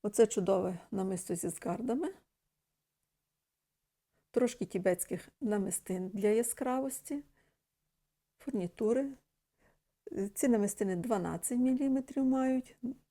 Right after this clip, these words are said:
десять і тут вісім і шість.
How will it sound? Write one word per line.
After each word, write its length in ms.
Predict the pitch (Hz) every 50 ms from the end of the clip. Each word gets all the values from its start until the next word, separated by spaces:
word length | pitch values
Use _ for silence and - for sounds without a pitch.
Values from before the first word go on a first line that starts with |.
| _ _ _ _ _ _ -
десять 580 | 240 240 190 226 277 285 - - 285 - -
і 40 | 349
тут 400 | 349 - - 240 208 - - _ _ _ _ _ _ _ _ _ - -
вісім 480 | 240 226 233 240 - - 226 220 - -
і 300 | - 196 190 202 214 208 - _ _
шість. 520 | - - - - - - - - - -